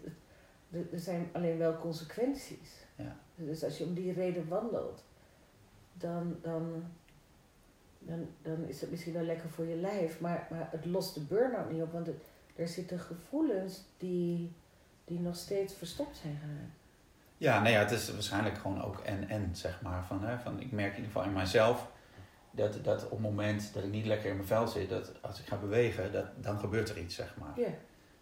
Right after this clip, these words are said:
Speaker 2: En, ehm,
Speaker 1: Ja.
Speaker 2: en, en dus dan, dan is in ieder geval dat op die bank blijven hangen in die somberheid of dat, dat, dat, eh,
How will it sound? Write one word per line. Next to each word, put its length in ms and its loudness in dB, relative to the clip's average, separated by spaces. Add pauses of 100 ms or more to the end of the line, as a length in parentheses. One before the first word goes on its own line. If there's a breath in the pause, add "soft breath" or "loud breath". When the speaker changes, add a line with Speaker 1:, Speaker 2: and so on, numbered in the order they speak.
(440 loud breath)
Speaker 2:
En, 500 -4
ehm, 1120 -6
Speaker 1:
Ja. 240 -2 (160)
Speaker 2:
en, 340 -4
en 260 -2
dus 160 -6
dan, 260 4
dan 200 4
is 100 0
in 60 -6
ieder 160 -2
geval 380 8
dat 240 4
op 100 -4
die 100 -4
bank 280 4
blijven 260 4
hangen 260 2
in 60 0
die 120 -2
somberheid 640 4
of 100 -4
dat, 300 -2
dat, 360 -4
dat, 380 -6
eh, 60 -2